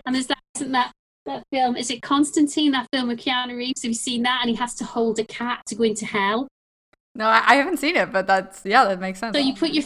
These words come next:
Speaker 1: you put your feet in water
Speaker 2: Yeah.
Speaker 1: and you cat, and the cat gets you into hell, like, it has a pass. <laughs> I would also believe that as a,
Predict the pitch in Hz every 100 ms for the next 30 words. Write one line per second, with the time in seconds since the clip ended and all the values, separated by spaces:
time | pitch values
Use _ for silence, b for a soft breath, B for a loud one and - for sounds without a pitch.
0 | 339 285 285 277 - 285 277 254 240 247
1 | 226 220 240 247 247 202 247 269 240 233
2 | _ _ _ _ - 208 - - - _
3 | - 226 233 - 254 220 226 220 240 226
4 | 220 226 220 208 247 254 - 214 208 226
5 | 214 - - 208 214 269 - - - _
6 | _ - 349 320 - 330 240 B B 262
7 | 254 240 240 233 220 208 208 196 180 185
8 | 180 190